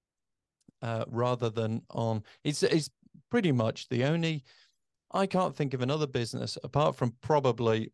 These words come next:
oil and gas generation, but even then they're allowed to deduct their expenses. But, uh, you know,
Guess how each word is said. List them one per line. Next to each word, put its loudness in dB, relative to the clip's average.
oil 4
and -2
gas -4
generation, -2
but -2
even 2
then 2
they're 0
allowed 0
to -4
deduct -4
their 0
expenses. -4
But, 0
uh, 6
you -2
know, 4